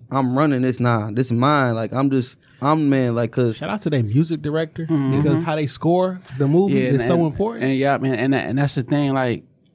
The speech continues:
Speaker 3: that too, man. Like, um, like the, the score for it. Like, man, I, I just, I just want it to be something, like, people ain't, ain't seen. Like, I, I want, I want to shock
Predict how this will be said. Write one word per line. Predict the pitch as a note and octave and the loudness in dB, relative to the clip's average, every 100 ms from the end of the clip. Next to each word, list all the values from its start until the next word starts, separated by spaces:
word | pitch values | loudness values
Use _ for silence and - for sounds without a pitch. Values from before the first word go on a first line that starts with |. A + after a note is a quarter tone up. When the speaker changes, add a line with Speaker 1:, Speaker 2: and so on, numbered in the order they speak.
| _ | _
Speaker 3:
that | D#3+ G#3 G#3+ | -2 -2 -2
too, | A#3+ F#3+ | -2 0
man. | C3 C3+ A#2+ | 0 0 0
Like, | A2+ - - _ _ _ _ _ _ _ - | -2 -4 -14 _ _ _ _ _ _ _ -2
um, | B2 A#2+ F#2+ D2 - | 0 2 0 -6 -12
like | - G#2+ | -8 -8
the, | - C#2 | -6 -10
the | C2+ | -8
score | - - - C#3 D3+ | -10 -6 0 0 0
for | A#2+ B2 A#2+ A2 | -2 -4 -4 -4
it. | - - | -10 -12
Like, | D2 B1+ - _ _ _ _ _ _ _ _ _ | -10 -12 -14 _ _ _ _ _ _ _ _ _
man, | G#2+ | -6
I, | G#2+ - | -6 -4
I | F#3 | -4
just, | D#3+ | -4
I | - G3 | -4 -2
just | F#3 | 0
want | D3+ C#3 | -2 -2
it | |
to | |
be | B2 C3 | -4 -4
something, | - C3 B2 | -2 -2 -2
like, | B2 | -4
people | B2 D3 B2 B2 | -2 -2 -2 -4
ain't, | B2 A#2+ - | -4 -6 -6
ain't | B2+ A#2 A2 - | -4 -4 -6 -10
seen. | - E3+ F3+ G#2 C#2 | -2 0 2 -2 -6
Like, | D#2 | -8
I, | C3+ F#2 | -6 -2
I | |
want, | D#3+ D3+ A#2 - | 0 0 -2 -4
I | D3+ | -4
want | D#3 A#2 | -2 -2
to | B2 | -6
shock | - C#3 A2+ | -4 -2 -2